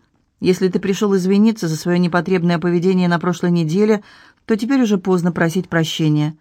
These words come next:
Ты же прекрасно видел, что я напилась как сапожник. Видел, но повёл себя как самый настоящий подлец, причём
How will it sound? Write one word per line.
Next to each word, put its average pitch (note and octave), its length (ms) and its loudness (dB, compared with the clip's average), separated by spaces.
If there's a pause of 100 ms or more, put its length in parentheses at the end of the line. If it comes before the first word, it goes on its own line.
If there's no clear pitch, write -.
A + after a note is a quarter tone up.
(440)
Ты F#3 80 2
же F#3 100 2
прекрасно G3+ 540 0
видел, F3+ 260 0
что - 140 -8
я E3 140 -2
напилась F3 360 -2
как E3+ 200 -4
сапожник. E3 580 -2 (380)
Видел, F#3+ 440 2
но E3 300 0 (140)
повёл E3+ 340 2
себя F3+ 220 0
как E3 160 -2
самый F#3 260 2
настоящий F#3 480 0
подлец, F3+ 500 0
причём F3 460 0